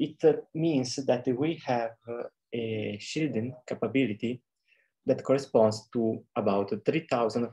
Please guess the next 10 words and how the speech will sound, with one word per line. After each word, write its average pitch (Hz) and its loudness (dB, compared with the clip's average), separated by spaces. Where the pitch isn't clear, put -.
eight 139 0
hundred, 107 0
uh, 123 2
eight 131 0
hundred, 104 2
uh, 107 4
water, 104 -2
uh, 98 -2
equivalent, 98 -4
uh, - -6